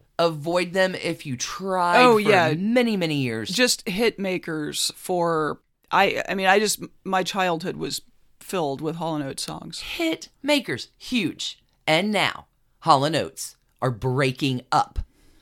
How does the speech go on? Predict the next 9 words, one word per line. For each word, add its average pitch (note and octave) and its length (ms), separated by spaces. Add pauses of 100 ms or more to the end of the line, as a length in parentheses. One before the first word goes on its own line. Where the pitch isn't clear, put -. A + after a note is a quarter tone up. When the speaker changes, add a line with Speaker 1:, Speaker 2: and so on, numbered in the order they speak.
(160)
Speaker 1:
I - 100
got F3 280
really A#3 320
excited D3 520
about B2 500 (220)
perhaps D#3+ 480
doing D#3 300
this C3 160
story B2 640